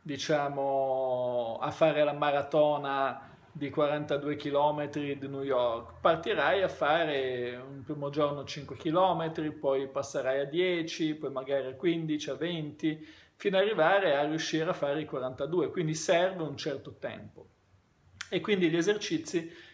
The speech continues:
devono essere una via graduale al miglioramento. Il miglioramento deve essere un miglioramento continuo, ci può essere qualche salto, diciamo, di,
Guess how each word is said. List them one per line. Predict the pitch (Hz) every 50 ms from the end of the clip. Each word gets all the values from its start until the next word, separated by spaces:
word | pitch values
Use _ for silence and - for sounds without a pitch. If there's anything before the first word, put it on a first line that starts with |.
| _ _ _
devono | - 156 170 170 170 170
essere | 180 185 180 - 185 175 165 170 170 170 160 - -
una | 156 156 160 160 165 156
via | 147 151 170 196 196 175
graduale | 160 156 147 156 156 156 180 185 147 117 113 113 127
al | 123 123
miglioramento. | 127 131 127 117 120 123 117 117 117 117 117 110 107 117 - - - -
Il | - 147
miglioramento | 151 165 175 190 202 202 214 208 226 247 269 262 - - 202
deve | 165 165 160 175
essere | 165 - - 160
un | 160 160
miglioramento | 156 151 156 151 147 147 143 143 143 147 -
continuo, | 180 170 160 160 - 170 147 127 127 127 139 156 - - - - - - - _ _ _
ci | - - 170 160 160
può | - 170 170
essere | 180 190 180 180 - - 175 160 147 151 147 143 135 131 123 - -
qualche | - 165 170 170 170 160 151 - - - 151 147 147 143 131 123 - - - - -
salto, | - - - - 214 214 190 147 135 127 127 - - - 135 123 123 123 - - _
diciamo, | _ 160 139 131 - - 160 143 135 131 127 127 127 120 120 120 - - - - _ _ _ _ _
di, | _ 156 151